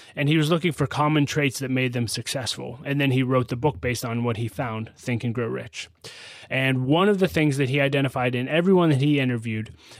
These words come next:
and everyone that he studied was they were all in what he called a mastermind alliance. We would call it a mastermind group.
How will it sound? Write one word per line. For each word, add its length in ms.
and 120
everyone 340
that 100
he 100
studied 440
was 180
they 120
were 120
all 260
in 120
what 120
he 160
called 320
a 40
mastermind 760
alliance. 680
We 200
would 140
call 240
it 60
a 80
mastermind 640
group. 280